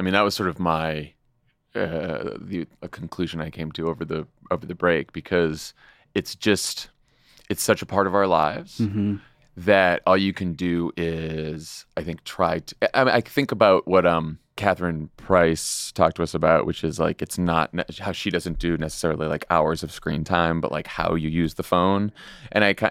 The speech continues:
Speaker 1: and I know at the time it seemed like, "Oh, maybe that's an excuse," you know? But I do think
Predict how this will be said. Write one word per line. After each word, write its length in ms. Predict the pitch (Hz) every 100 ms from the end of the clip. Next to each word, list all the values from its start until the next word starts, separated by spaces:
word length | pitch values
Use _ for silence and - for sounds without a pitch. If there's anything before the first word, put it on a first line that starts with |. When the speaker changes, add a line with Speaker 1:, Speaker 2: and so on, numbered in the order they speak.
| -
Speaker 1:
and 220 | 104 90 - - -
I 80 |
know 220 | 127 104 -
at 60 | 92
the 60 | 98
time 200 | 104 90
it 60 |
seemed 160 | 90 87
like, 140 | 85
"Oh, 100 | 101
maybe 180 | 98 92
that's 180 | 90 87
an 60 | 82
excuse," 520 | - - 95 87 -
you 80 | 85
know? 260 | 80 82 - - - _ -
But 140 | 139
I 80 | 143
do 160 | 160
think 380 | 175 156 127 -